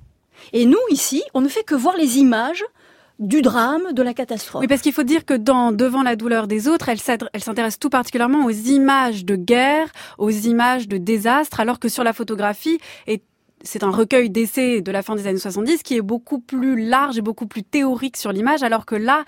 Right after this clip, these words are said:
Speaker 2: Devant la douleur des autres, c'est vraiment, elle part d'un problème très précis qui est vraiment montrer la douleur, filmer la douleur.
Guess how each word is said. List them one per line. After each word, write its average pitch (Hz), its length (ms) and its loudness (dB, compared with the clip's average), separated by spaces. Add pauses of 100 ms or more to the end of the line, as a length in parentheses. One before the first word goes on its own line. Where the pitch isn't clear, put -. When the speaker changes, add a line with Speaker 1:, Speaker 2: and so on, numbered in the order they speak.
(280)
Speaker 2:
Devant 262 200 4
la 269 120 6
douleur 247 260 2
des 220 160 -2
autres, 339 140 0
c'est 254 100 0
vraiment, 247 480 2 (240)
elle 196 140 -4
part 277 160 2
d'un 240 100 0
problème 233 420 2
très - 220 -2
précis 240 460 -2
qui - 220 -6
est 214 40 -2
vraiment 226 460 2 (280)
montrer 285 760 4
la 240 260 0
douleur, 220 580 0
filmer 262 480 2
la 214 140 -2
douleur. 220 540 0